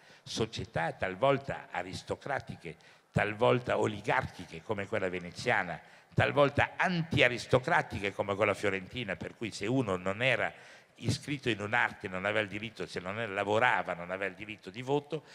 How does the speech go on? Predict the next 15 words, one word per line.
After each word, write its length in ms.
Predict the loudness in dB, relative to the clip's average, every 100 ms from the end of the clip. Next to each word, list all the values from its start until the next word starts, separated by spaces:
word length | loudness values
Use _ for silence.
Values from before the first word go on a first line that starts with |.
| -12 -2
per 180 | -2
quanto 240 | 2 2 2
avessimo 400 | -4 -4 -4 -4
questo 300 | -4 -2 -2
meccanismo 560 | -2 -2 -4 0 -2
complessivo 720 | -2 -6 -4 -4 -2 -2 -2 -4 -10 -16
molto 380 | 2 8 8 6
disordinato, 800 | -2 0 0 -2 -4 -4 -2 0
molto 260 | 0 0 -2
disarticolato, 840 | -4 -4 -4 -4 -2 -2 -2 -10 -20 -18 0
però 240 | 2 2
il 160 | -2 -2
popolo 680 | 6 6 6 -2 -2 -6 -8
in 180 | -8 -8
sé 380 | -4 -4 -4